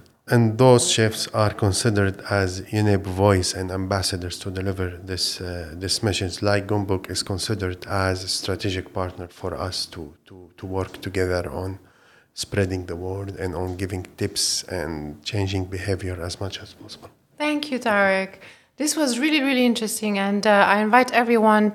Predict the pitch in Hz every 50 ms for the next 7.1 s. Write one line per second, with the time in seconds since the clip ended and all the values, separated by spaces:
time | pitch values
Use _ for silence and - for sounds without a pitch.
0 | - - 214 202 196 196 185 190 - - - _ _ _ - - 247 247 247 247
1 | 240 240 240 240 220 208 196 190 190 - 208 208 233 269 294 294 - 214 208 208
2 | - 214 214 - 220 202 190 196 202 202 196 - - 196 180 175 170 180 208 240
3 | 240 - - - - - - 214 247 269 262 262 226 214 185 202 202 190 190 220
4 | 262 277 - - 220 - - 208 190 208 220 226 226 220 - - - 220 214 208
5 | - - - - - - - - - 214 208 202 196 180 180 247 269 277 285 285
6 | 277 247 - - - _ _ - - 214 202 196 - 190 190 - 277 294 - -
7 | -